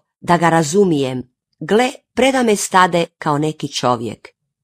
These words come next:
Začuh glas čovječi gdje viče preko ulaja: "Gabriele, objasni mu to viđenje." On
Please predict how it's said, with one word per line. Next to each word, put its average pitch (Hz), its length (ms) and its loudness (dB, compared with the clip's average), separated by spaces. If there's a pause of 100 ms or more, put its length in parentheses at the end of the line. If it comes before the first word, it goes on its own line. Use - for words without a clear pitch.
(140)
Začuh 160 580 0
glas 170 440 0
čovječi 170 640 -2 (220)
gdje 160 220 0
viče 156 420 -2
preko 143 420 -4
ulaja: 135 560 0 (380)
"Gabriele, 165 680 0 (240)
objasni 196 640 0
mu 151 140 0
to 147 240 0
viđenje." 131 600 -4 (520)
On 214 260 6